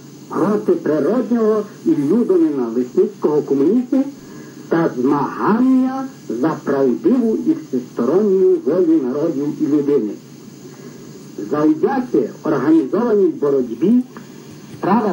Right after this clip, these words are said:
проти большевицької національно-визвольної революції стала живою, політично діючою,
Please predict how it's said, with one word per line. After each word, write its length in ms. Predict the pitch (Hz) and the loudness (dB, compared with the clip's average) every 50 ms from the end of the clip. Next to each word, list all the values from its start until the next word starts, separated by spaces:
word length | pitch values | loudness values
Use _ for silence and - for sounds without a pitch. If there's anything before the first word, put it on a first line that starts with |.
| 165 | -2
проти 260 | - 180 180 - - | -2 -2 0 2 2
большевицької 960 | 165 160 170 160 160 - - 180 165 220 254 247 - - - 143 120 110 107 190 190 110 | 2 4 2 2 2 0 2 2 2 2 0 -2 -6 -2 -2 0 0 0 -2 -2 -2 -2
національно-визвольної 1160 | 117 123 123 123 165 147 156 190 214 220 214 208 175 170 143 131 170 202 220 214 202 190 175 | -2 -2 0 0 0 2 2 2 2 0 0 0 0 -2 -2 0 0 0 2 2 2 2 2
революції 680 | 160 160 147 147 175 208 240 240 - - 214 208 190 170 170 - - - - - - - - | 2 2 2 0 0 0 -4 -6 -6 -6 -2 -2 0 -2 -2 -6 -12 -20 -20 -20 -20 -18 -8
стала 420 | - 180 196 202 190 175 156 139 | -4 -2 0 0 0 0 -2 -2
живою, 760 | 113 104 113 135 175 196 175 175 214 269 262 233 175 131 117 98 92 - - - - - - - - - - - - - - | -4 -2 0 2 2 2 2 2 0 0 -2 -2 -2 -2 -4 -4 -6 -10 -16 -20 -20 -20 -20 -20 -20 -20 -20 -20 -16 -2 0
політично 720 | 180 208 214 214 214 208 - 285 262 - - 233 240 247 208 - | 2 2 4 2 2 0 0 0 -2 0 0 0 2 2 0 0
діючою, 640 | 170 262 285 240 175 143 120 - - 139 113 113 107 | 0 2 2 2 2 0 -2 -4 -4 -4 -2 -2 -2